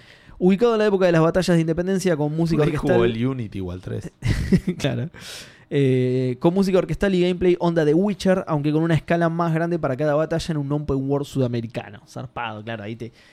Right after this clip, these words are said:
Speaker 1: que te cruzas con Bolívar, todo un zarpado, muy bueno sería, boludo. Eh... Cuevita Glacial, que no me suena con anterioridad, así que por las dudas, bienvenida, Cuevita Glacial. "Sin lugar a dudas,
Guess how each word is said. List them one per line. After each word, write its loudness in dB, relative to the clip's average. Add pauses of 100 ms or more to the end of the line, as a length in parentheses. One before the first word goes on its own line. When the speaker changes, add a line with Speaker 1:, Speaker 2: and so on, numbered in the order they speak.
Speaker 1:
que -8
te -8
cruzas -2
con -6
Bolívar, 0
todo -10
un -16 (340)
zarpado, -18
muy -18
bueno -16
sería, -20
boludo. -20 (720)
Eh... -6 (320)
Cuevita 0
Glacial, -2 (160)
que -4
no -4
me -2
suena -2 (500)
con -4
anterioridad, -2
así -6
que -2
por -6
las -2
dudas, -2
bienvenida, -2
Cuevita -6
Glacial. -8 (1300)
"Sin -2
lugar 2
a 4
dudas, 0